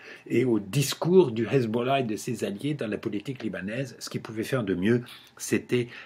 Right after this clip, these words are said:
le, l'attaque qui va avoir lieu en deux mille six. Je vais en reparler à l'instant. Donc le huit mars,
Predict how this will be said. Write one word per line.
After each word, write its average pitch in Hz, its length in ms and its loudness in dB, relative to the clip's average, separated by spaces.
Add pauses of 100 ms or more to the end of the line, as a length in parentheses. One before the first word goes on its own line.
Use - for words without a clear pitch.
le, 110 480 0
l'attaque 104 500 2
qui 123 120 -6
va 113 140 2
avoir 101 240 4
lieu 113 140 4
en 120 80 4
deux 98 160 0
mille 82 160 -6
six. - 420 -2
Je - 160 -14
vais 127 120 -2
en 117 80 0
reparler 110 400 0
à 113 60 -2
l'instant. 90 340 -6 (280)
Donc 117 200 6
le 143 140 10
huit 180 260 10
mars, - 500 4